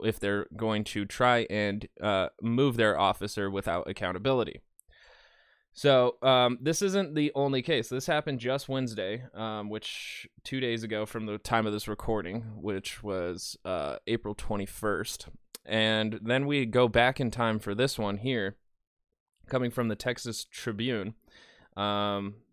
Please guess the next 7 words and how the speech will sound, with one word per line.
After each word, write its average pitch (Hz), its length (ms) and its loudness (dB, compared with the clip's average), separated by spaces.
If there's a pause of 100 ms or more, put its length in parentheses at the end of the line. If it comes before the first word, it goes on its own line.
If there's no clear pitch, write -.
(1400)
I 123 120 0
unfortunately, 175 1080 -2 (2000)
I'm 117 240 -4
not 139 320 -4
going 135 380 -4
to 123 360 -6
read 131 680 -6